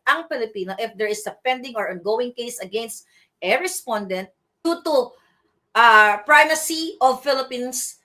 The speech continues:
jurisdiction over persons residing or sojourning,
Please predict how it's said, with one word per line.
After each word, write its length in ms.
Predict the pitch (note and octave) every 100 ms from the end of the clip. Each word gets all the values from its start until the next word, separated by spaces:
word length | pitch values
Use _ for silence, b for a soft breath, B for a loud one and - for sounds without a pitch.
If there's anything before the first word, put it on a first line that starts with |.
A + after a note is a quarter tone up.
| _
jurisdiction 880 | D3+ C4+ B3 B3 F#3+ G#3+ - G#3+ G#3 -
over 400 | C4 A#3+ C4 B3+
persons 480 | A3 A3+ A#3 A3
residing 720 | G3+ F3+ - G#3+ A3 B3 B3+ - b b _
or 160 | F#3+
sojourning, 720 | F#3+ D#3+ F#3 B3 C4+ C4+ C4+